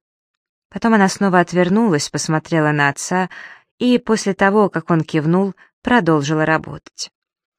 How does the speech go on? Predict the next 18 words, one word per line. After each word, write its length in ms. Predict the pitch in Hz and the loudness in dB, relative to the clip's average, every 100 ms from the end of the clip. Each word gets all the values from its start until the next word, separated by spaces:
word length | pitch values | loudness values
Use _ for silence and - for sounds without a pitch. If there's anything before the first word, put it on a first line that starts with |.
| _ _ _ _ _ _ - | _ _ _ _ _ _ -2
Разочарованный 840 | 208 214 214 - 208 220 208 196 | 0 0 0 0 2 4 4 2
Джованни 580 | 165 175 175 185 180 175 | 4 2 4 4 4 2
вернулся 640 | 160 165 185 208 175 - | 2 2 2 0 -2 -4
к 80 | 156 | -6
старому 460 | - 156 151 156 165 | -4 -2 0 0 -2
мосту. 460 | 180 - - 170 - _ _ _ _ _ | -2 -6 -12 -18 -20 _ _ _ _ _
"Всё 400 | - - 226 220 | -10 -6 -2 -2
было 240 | 156 147 | 0 0
напрасно", — 680 | 143 139 - 156 165 - 139 - | 0 -2 -2 -2 -2 -4 -8 -6
подумал 440 | 131 95 78 65 | -6 -6 -8 -10
он. 160 | 78 170 _ _ _ _ _ | -12 -16 _ _ _ _ _
Ему 160 | - 233 | -4 -2
хотелось 520 | 208 196 220 202 185 | 0 0 2 2 2
ненадолго 540 | 180 170 170 180 175 160 | 0 2 2 0 0 0
остаться 480 | 156 175 165 - | 0 -4 -4 -6
здесь, 340 | 165 160 175 - | -8 -2 -2 -2
во 60 | |
Флоренции, 760 | 160 - 185 202 139 123 - - | -10 -4 -2 0 -2 -6 -12 -14